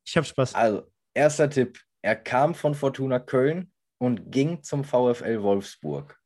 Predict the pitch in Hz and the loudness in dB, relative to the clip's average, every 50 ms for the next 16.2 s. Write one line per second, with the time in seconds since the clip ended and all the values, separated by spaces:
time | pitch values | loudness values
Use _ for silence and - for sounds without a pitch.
0 | _ _ _ _ - _ - - - _ - _ _ _ _ _ _ _ _ _ | _ _ _ _ -20 _ -20 -20 -20 _ -20 _ _ _ _ _ _ _ _ _
1 | _ _ _ _ _ _ _ _ _ _ _ _ _ _ _ _ - - 64 _ | _ _ _ _ _ _ _ _ _ _ _ _ _ _ _ _ -20 -20 -20 _
2 | _ _ _ _ _ _ _ 117 117 120 120 120 127 127 123 123 123 123 123 123 | _ _ _ _ _ _ _ -8 -6 -4 -4 -2 -2 -2 -2 -2 -2 -2 -2 -2
3 | 123 123 120 120 117 120 113 107 101 - - _ - - _ _ _ _ _ _ | -4 -6 -8 -10 -10 -10 -12 -12 -16 -20 -20 _ -20 -20 _ _ _ _ _ _
4 | _ _ _ _ _ _ _ _ _ _ _ _ _ _ _ _ _ _ _ _ | _ _ _ _ _ _ _ _ _ _ _ _ _ _ _ _ _ _ _ _
5 | _ _ _ _ _ _ _ _ _ _ _ _ _ _ _ _ _ _ _ _ | _ _ _ _ _ _ _ _ _ _ _ _ _ _ _ _ _ _ _ _
6 | _ _ _ _ _ _ _ _ _ _ _ _ _ _ - - - _ _ _ | _ _ _ _ _ _ _ _ _ _ _ _ _ _ -18 -18 -18 _ _ _
7 | _ _ _ _ _ _ _ _ _ _ _ - _ _ _ _ _ - - 87 | _ _ _ _ _ _ _ _ _ _ _ -20 _ _ _ _ _ -4 -2 -2
8 | 90 87 - 104 101 - 113 107 107 107 101 - 117 107 104 104 107 104 101 95 | -2 0 -2 -4 -2 -2 -4 -2 -2 -2 -2 2 2 2 2 2 -2 -2 0 0
9 | 90 - 92 87 76 80 92 95 98 98 113 110 101 98 95 90 - _ _ _ | 0 0 -4 -8 -4 -2 -2 -2 -2 -2 -4 -6 -4 -4 -6 -6 -8 _ _ _
10 | _ _ _ _ _ _ _ _ _ _ _ _ _ _ _ _ _ _ _ _ | _ _ _ _ _ _ _ _ _ _ _ _ _ _ _ _ _ _ _ _
11 | _ _ _ _ _ _ _ _ _ _ _ _ _ _ _ _ _ 117 120 117 | _ _ _ _ _ _ _ _ _ _ _ _ _ _ _ _ _ -10 -8 -6
12 | 117 117 117 120 135 143 131 123 120 104 131 135 143 147 143 131 - - - - | -4 0 2 4 4 4 4 2 2 2 2 2 2 2 0 -2 -4 -8 -16 -20
13 | _ _ - 139 127 131 135 131 120 120 131 139 135 127 123 131 131 - 143 135 | _ _ -8 -6 -6 -4 -4 -4 -4 -4 -4 -4 -4 -4 -6 -6 -6 -6 -8 -8
14 | 120 - - 143 139 139 127 123 143 143 139 127 - 151 143 135 131 127 135 135 | -8 -10 -10 -8 -8 -6 -6 -6 -4 -4 -6 -6 -4 -4 -2 -2 -2 -2 -2 -6
15 | - - 135 131 117 - - - - - - _ _ _ _ _ - 139 131 131 | -8 -8 -10 -10 -12 -12 -16 -18 -20 -20 -20 _ _ _ _ _ -16 -14 -12 -12
16 | 127 123 120 | -12 -12 -14